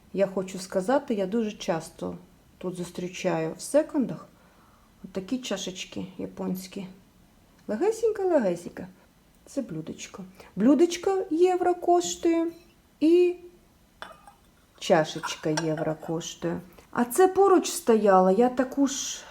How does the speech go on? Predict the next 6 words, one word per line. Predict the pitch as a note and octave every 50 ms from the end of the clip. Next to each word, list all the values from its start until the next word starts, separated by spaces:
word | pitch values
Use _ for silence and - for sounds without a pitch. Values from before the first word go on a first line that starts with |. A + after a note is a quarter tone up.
| - -
також | _ C4+ B3+ B3+ - C#4+ C#4+ C4 C4 - -
бачу | G3+ F#3 A3+ A3 G#3+ G#3+ G#3+ - - G#3+ G3+ F#3+ F#3
от | F#3+ G3 F#3+ F#3+
такого | - - - - G3+ G3 - - G3+ F#3+ F3 F#3+ F#3
плану | F#3 F#3+ G3 G3+ G3 F#3+ F#3+ F#3+ F#3 F#3 F3+ F3 F3+ - - - _ - - _ - - F3 -
порцеляну. | G#3 G3 F#3 - - A#3+ B3 B3+ D#4 F4+ G4+ E4 G3+ D#3+